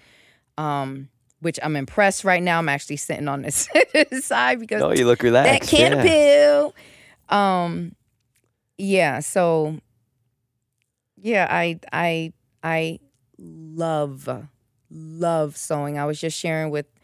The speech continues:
Speaker 1: a lady re-, before I came here 'cause I just made this last night. And, um, she was like, "Are you serious?" I said, "But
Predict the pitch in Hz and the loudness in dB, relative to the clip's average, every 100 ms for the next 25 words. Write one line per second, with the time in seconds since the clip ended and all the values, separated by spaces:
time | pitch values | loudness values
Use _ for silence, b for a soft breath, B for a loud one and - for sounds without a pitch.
0 | _ _ _ _ - 156 160 160 151 147 | _ _ _ _ -8 -4 -2 -2 -4 -8
1 | - _ - 185 202 151 156 175 156 - | -12 _ -4 -4 -4 -8 -2 0 0 -2
2 | 202 220 180 147 - 160 160 180 180 190 | -2 -2 -2 -4 -2 -2 0 0 2 0
3 | 233 185 165 165 151 170 147 80 - b | 0 -2 0 0 0 -2 -4 -4 -16 b
4 | b b b b _ 170 160 156 151 139 | b b b b _ 0 0 2 0 0
5 | 135 - _ _ _ _ _ _ - - | -4 -10 _ _ _ _ _ _ -10 -6
6 | 180 160 165 151 147 - _ _ _ _ | -4 -4 -4 -2 -4 -8 _ _ _ _
7 | - 160 190 - 185 190 196 196 196 190 | -12 -10 -8 -6 -4 -4 -4 -6 -8 -8
8 | 180 175 170 | -6 -6 -6